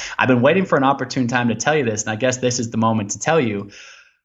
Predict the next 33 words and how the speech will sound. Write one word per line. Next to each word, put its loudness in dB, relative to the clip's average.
But 4
unless 0
you -4
start, 0
unless 0
that 0
twelve-hour -2
day -2
becomes -4
your 0
normal 0
day 0
and 4
you 6
don't 2
take -2
any 2
breaks, -4
like, -2
you -4
don't 0
take 0
a -6
day 0
off, 0
whatever, -2
like, -2
you're 0
not 4
even 0
gonna -2
come -8
close. 0